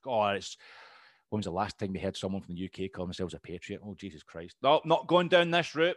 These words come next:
I'm stomping that out. I'm not going down that route. So, um, but anyway, th-, let's get into this thing, right? This one thing that I actually seen, uh, it's been happening for a couple of weeks now. It's the monoliths that have, monoliths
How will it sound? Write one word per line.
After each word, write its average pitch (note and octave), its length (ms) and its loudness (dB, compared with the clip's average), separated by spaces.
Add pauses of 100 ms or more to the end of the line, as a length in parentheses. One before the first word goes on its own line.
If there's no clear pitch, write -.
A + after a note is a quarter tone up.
I'm A2 160 -4
stomping D3+ 400 -4
that D3+ 180 -4
out. C3 260 6
I'm G#2 120 -2
not - 160 -4
going C3+ 180 -4
down B2 220 4
that G2+ 180 0
route. F#2+ 240 4 (460)
So, C#3+ 280 10
um, C#3+ 240 10 (440)
but E3 100 4
anyway, C4 300 10
th-, E3+ 180 -2
let's B3+ 220 10
get C4 180 10
into A3 160 2
this E3 200 2
thing, B2 200 -2
right? A2+ 140 -4
This - 280 0
one F#3 300 4
thing F3 220 2
that C3+ 100 -2
I C3 60 4
actually B2+ 320 4
seen, A2 420 -2 (320)
uh, A2+ 320 2
it's A#2+ 140 -2
been - 100 -2
happening D#3 320 4
for D#3+ 120 4
a C3 60 6
couple A2+ 280 2
of F#2 60 -4
weeks A2+ 200 -8
now. A2+ 200 -4 (1160)
It's C#3+ 200 0
the C#3+ 140 2
monoliths D3 920 4 (260)
that A#2+ 200 4
have, A#2 340 4
monoliths D3 880 2